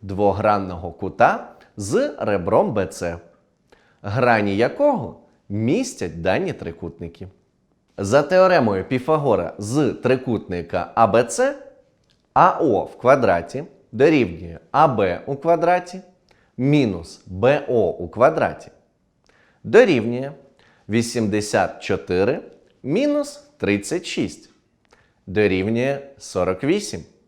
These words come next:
А О дорівнює корінь з сорока восьми дорівнює чотири корень із трьох. Трикутник Б Ц Д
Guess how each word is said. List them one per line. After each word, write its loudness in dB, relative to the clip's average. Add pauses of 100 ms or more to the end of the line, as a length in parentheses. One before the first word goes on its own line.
(480)
А 4
О 2 (240)
дорівнює 0 (180)
корінь 2
з -4 (180)
сорока 0
восьми -2 (520)
дорівнює 0 (100)
чотири 0 (180)
корень 0
із -4
трьох. -4 (1500)
Трикутник 2
Б 2
Ц -2
Д 0